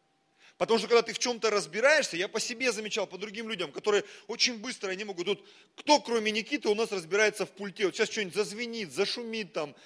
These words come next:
заскрипит там, простите, запердит, короче, да, а Никита в это время выйдет. Ну, зов природы, я не знаю, там, позвонили. И что будет происходить? И там, а, а, все рядом сидящие, там, а,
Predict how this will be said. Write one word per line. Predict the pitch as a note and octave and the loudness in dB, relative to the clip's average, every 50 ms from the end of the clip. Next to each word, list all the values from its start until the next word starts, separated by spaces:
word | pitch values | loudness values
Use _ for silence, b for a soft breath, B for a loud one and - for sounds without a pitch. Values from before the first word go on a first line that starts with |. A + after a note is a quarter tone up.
| B B B B | B B B B
заскрипит | C3 D3 G#3 G3 - - G#3+ A#3 A#3 F3+ - - A#3 G#3 D3+ - | 0 2 2 2 0 -2 -4 -4 -4 -4 -6 -8 -8 -8 -8 -8
там, | - D#3+ D#3 D3+ C#3 - - | -8 -8 -8 -8 -12 -12 -8
простите, | F3+ E3 - - G3+ F3 - - - | -8 -8 -8 -8 -10 -10 -10 -10 -12
запердит, | C3 F3+ E3+ G#3+ A#3+ A3 G#3+ F#3 F3 G#3+ A3+ F3+ - | -10 -10 -8 -4 -4 -4 -4 -4 -6 -6 -6 -6 -4
короче, | - F3+ D#3 D3+ C3+ - C#3 | -4 -4 -4 -4 -6 -6 -2
да, | D#3 F3 - - | -2 -2 -2 0
а | F3+ F3+ F#3 F#3+ | 0 2 2 2
Никита | F#3+ G3 G3 C#4 - A#3 | 2 0 -6 -6 -4 -2
в | G3 | -2
это | F#3+ F#3+ F#3+ | -2 -2 -2
время | G3 A3+ A3+ G#3 F#3 | 0 0 -2 -2 -4
выйдет. | F3 E3+ G3 F3+ C#3 C#3 - - _ _ _ _ _ _ _ _ - | -6 -4 -6 -6 -6 -8 -10 -10 _ _ _ _ _ _ _ _ -12
Ну, | B3 B3+ G#3+ - _ _ _ - | -8 -8 -8 -8 _ _ _ -6
зов | - A3+ - - | -4 -4 -4 -2
природы, | G3+ G#3+ E3 E3+ G#3+ G#3 D#3 D#3+ | -4 -4 0 4 4 4 4 2
я | D#3 D#3 | -2 -2
не | D#3 | -4
знаю, | D3 C#3 D#3 D3+ C#3 C3 | -8 -6 -6 -6 -6 -4
там, | - C3 B2 | -6 -8 -8
позвонили. | - F3+ F3 F#3+ G3+ G3 F3+ F3+ F3+ E3 C#3+ - _ _ b b b b b b b b b b b b _ _ _ _ _ _ _ _ _ _ _ | -6 -6 -4 -4 -4 -6 -6 -6 -6 -8 -8 -12 _ _ b b b b b b b b b b b b _ _ _ _ _ _ _ _ _ _ _
И | F#3 F#3 | -4 -2
что | - - D#4+ D#4+ | 4 8 8 8
будет | D#4 C#4 C#4+ A#3 F#3 | 8 6 0 -2 -2
происходить? | G#3+ B3 A3+ - - A#3 A#3 G#3 F#3 D#3+ G#3+ | -2 -4 -4 -2 -2 -2 -2 -2 -2 -6 -6
И | |
там, | - A#3+ G3 - B B B | -8 -8 -10 -10 B B B
а, | B3 C#4+ C#4 B3 B3 C4+ C4 | -10 -8 -8 -6 -4 -4 -4
а, | A3 | -4
все | - - A#3 B3+ | -6 -6 -6 -6
рядом | B3+ C4 A#3+ A#3+ G#3 | -4 -4 -4 -6 -8
сидящие, | - A3+ G#3+ C4 C#4 B3 - - A3+ G3+ | -12 -4 4 6 6 6 6 2 0 0
там, | - G3+ G3 - - B B B B D#4 B3 B | 0 -2 -4 -4 -6 B B B B -16 -10 B
а, | G#3+ A#3 G3+ | -4 -4 -4